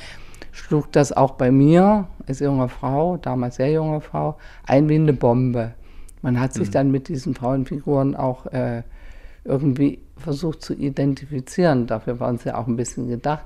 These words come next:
Speaker 1: Und ich habe dann aber mich einfach mit der Sekundärliteratur beschäftigt. Ich habe lange in der Landesbibliothek gesessen und vom Backofen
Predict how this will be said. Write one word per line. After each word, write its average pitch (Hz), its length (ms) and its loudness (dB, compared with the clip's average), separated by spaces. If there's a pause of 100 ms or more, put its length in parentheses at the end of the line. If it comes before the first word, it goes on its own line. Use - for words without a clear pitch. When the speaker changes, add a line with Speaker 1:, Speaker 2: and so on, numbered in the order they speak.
(360)
Speaker 1:
Und 143 160 0
ich 160 160 0
habe 175 160 4
dann 180 180 2
aber 165 320 4
mich 170 320 -2
einfach 170 280 0
mit 160 180 0
der 156 80 2
Sekundärliteratur 147 1300 -2
beschäftigt. 127 880 -12
Ich - 160 -10
habe 123 180 -4
lange 151 400 2
in 131 120 2
der 127 100 0
Landesbibliothek 147 840 -2
gesessen 139 460 -4
und 131 220 -6
vom 117 100 0
Backofen 127 640 0